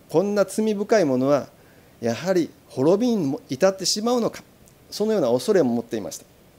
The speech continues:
そのようにして永遠の命を持つ、そして神の国に入る、これはすべての人にとって重大なテーマだったということが言えます。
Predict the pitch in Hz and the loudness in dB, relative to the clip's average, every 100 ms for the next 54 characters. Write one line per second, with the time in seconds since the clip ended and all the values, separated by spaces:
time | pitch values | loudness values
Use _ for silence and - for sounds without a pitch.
0 | _ _ - - - - - 220 233 170 | _ _ -20 -20 -20 -20 0 6 8 8
1 | 120 - 156 - - - - 196 240 240 | 4 4 4 2 -8 -14 4 6 10 8
2 | 226 226 214 - - 113 113 117 - - | 8 6 4 2 0 -2 0 -2 -6 -20
3 | _ _ _ _ _ - 160 - 160 254 | _ _ _ _ _ -2 0 0 0 4
4 | 240 170 - 139 127 107 147 131 - - | 6 4 2 0 0 0 2 0 0 -12
5 | - _ - - _ - 185 190 202 151 | -20 _ -20 -20 _ -2 2 4 4 2
6 | - - - - - - 269 269 226 165 | -4 -20 -20 -12 -4 -2 0 0 2 2
7 | 127 - 156 123 - 117 - - 208 143 | 0 0 0 0 -4 -6 -8 -4 -2 -2
8 | - 143 214 262 240 226 226 196 233 220 | -4 -4 -2 -2 0 0 0 -2 0 0
9 | 175 117 - 185 190 190 - 143 127 120 | 2 0 0 0 0 -2 -2 -2 -2 -6
10 | - 165 190 123 117 107 98 85 | -4 0 0 2 0 -2 -6 -12